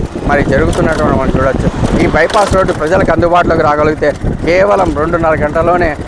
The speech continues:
మే-, బెంగళూరు మహానగరానికి చేరుకోవచ్చు. మరి అలాగే ఇంటర్నేషనల్ ఎయిర్‌పోర్ట్ ఏదైతే ఉందో రెండు గంటల్లో చేరుకోవచ్చు అనేటువంటి ఆలోచనతో మనం ముందుకు వెళ్ళవచ్చు. మరి ఈ బైపాస్ రోడ్డు నిర్మాణం అనేటువంటిది,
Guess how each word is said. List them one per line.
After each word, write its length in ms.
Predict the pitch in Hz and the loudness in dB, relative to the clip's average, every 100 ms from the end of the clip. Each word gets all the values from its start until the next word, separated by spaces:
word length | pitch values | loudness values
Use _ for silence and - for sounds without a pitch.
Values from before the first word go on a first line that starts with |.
| - - - | -14 -10 -6
మే-, 140 | 143 | -4
బెంగళూరు 500 | 135 143 175 190 170 | 0 0 0 -2 -2
మహానగరానికి 800 | 156 156 156 143 143 143 143 143 135 | -2 -2 -2 0 0 -2 -2 -2 -2
చేరుకోవచ్చు. 600 | 139 131 139 131 - 123 - - - | -2 0 0 0 0 -2 -2 -2 -2
మరి 140 | 156 | 2
అలాగే 420 | 160 170 196 196 165 - - | 2 2 2 2 0 -2 -2
ఇంటర్నేషనల్ 500 | 175 196 196 196 190 | -2 -2 0 0 0
ఎయిర్‌పోర్ట్ 420 | 175 165 - 165 160 | 0 2 2 0 0
ఏదైతే 340 | 156 160 160 | 2 2 0
ఉందో 260 | 151 151 147 | 0 0 0
రెండు 200 | 143 160 | 0 0
గంటల్లో 400 | 160 170 165 165 | 0 0 0 0
చేరుకోవచ్చు 540 | 156 147 147 139 139 | 0 -2 -2 -2 -2
అనేటువంటి 520 | 139 135 147 135 135 | -4 -4 -2 0 0
ఆలోచనతో 540 | 131 139 143 139 - 147 | 0 0 0 -2 -2 -2
మనం 200 | 139 - | -2 -2
ముందుకు 280 | 139 147 143 | -2 -2 -2
వెళ్ళవచ్చు. 320 | 135 135 - - - - - | -2 -2 -4 -6 -8 -6 -2
మరి 260 | 170 165 - - - | 0 0 -4 -6 -2
ఈ 80 | 170 | -2
బైపాస్ 460 | 143 165 202 190 | 0 0 0 0
రోడ్డు 160 | 190 175 | 0 0
నిర్మాణం 420 | 160 160 170 165 | 0 0 -2 -2
అనేటువంటిది, 600 | 156 156 147 143 156 160 | -2 -2 -2 -2 -2 -2